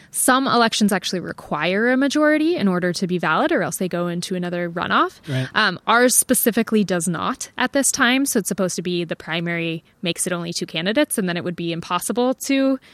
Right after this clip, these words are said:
Speaker 1: not have a majority, but we allow write-ins as well. So that is why he did not have fifty percent and still won. But he did not have fifty percent.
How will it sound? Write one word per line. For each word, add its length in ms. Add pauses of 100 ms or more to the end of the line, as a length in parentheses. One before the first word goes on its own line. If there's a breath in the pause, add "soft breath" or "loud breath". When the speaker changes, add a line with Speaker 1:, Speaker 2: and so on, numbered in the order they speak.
(180 soft breath)
Speaker 1:
not 140
have 120
a 40
majority, 400
but 140
we 100
allow 220
write-ins 420
as 140
well. 160
So 140
that 140
is 120
why 160
he 360 (180 soft breath)
did 120
not 240
have 300
fifty 320
percent 340
and 160
still 300
won. 260 (1120)
But 140
he 100
did 120
not 160
have 100
fifty 260
percent. 540